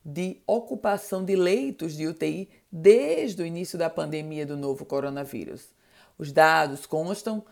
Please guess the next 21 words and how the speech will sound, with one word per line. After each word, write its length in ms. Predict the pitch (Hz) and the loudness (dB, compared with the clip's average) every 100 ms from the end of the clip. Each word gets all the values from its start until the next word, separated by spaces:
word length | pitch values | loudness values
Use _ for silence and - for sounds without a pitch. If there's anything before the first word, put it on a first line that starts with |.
| _ | _
da 180 | - 156 | -4 0
plataforma 840 | 156 156 160 165 - 170 190 180 - | 2 0 0 -2 0 2 0 -6 -8
Regula 500 | - 165 156 240 370 | -8 -8 -6 -2 0
R 260 | 277 254 214 | 0 -2 -4
N, 360 | 135 113 117 - _ _ | -4 -6 -10 -14 _ _
que 80 | 202 | -4
monitora 680 | 226 285 302 - 147 139 | -2 -4 -2 2 2 2
em 100 | 139 | -2
tempo 340 | 147 240 349 349 | -6 -8 -6 -4
real 500 | 233 202 143 143 - - _ - | -2 0 0 0 -6 -16 _ -2
essa 300 | 151 156 160 | -2 -2 -8
situação. 760 | - 151 156 156 - 123 - - _ _ _ | -8 0 0 0 -6 -8 -10 -16 _ _ _
Desde 280 | - 160 180 | -2 0 0
o 60 | 170 | -2
começo 360 | 160 156 - | -2 -2 -4
do 100 | 160 | -6
mês, 420 | 143 151 208 - - _ - | -4 -2 -2 -6 -12 _ -10
a 100 | 165 | -10
taxa 400 | - 202 220 214 | -2 0 0 0
de 100 | 190 | -2
ocupação, 720 | 190 185 165 165 208 208 170 | -2 -2 -2 0 0 0 -4